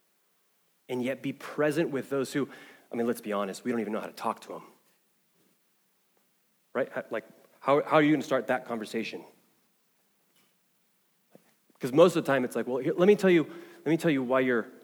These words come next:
wrong, and then what will make you right, and then what will enable us to continue in relationship."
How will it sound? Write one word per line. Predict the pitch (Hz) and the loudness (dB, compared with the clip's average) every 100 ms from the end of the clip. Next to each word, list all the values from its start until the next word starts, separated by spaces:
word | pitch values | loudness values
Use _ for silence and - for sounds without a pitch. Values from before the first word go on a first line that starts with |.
| - | -12
wrong, | 95 110 85 131 - - _ _ _ _ _ _ _ _ _ _ - | -4 -4 -4 -12 -16 -20 _ _ _ _ _ _ _ _ _ _ -6
and | 120 | 0
then | 123 123 | 0 0
what | 127 - | 0 0
will | 131 | 0
make | 123 135 127 | 0 -2 -4
you | 120 107 - - | -4 -4 -10 -14
right, | 101 95 135 - - _ _ _ _ _ _ _ _ _ _ _ _ _ _ _ _ _ _ | -8 -6 -6 -12 -20 _ _ _ _ _ _ _ _ _ _ _ _ _ _ _ _ _ _
and | 127 139 | 0 2
then | 131 | 4
what | 147 | 4
will | 139 131 | 4 4
enable | 135 131 135 | 2 0 -2
us | 127 | -4
to | - - - | -10 -16 -8
continue | 135 117 123 110 | -6 -4 -2 -2
in | 101 | -4
relationship." | 95 98 - - - - | -6 -8 -10 -16 -16 -18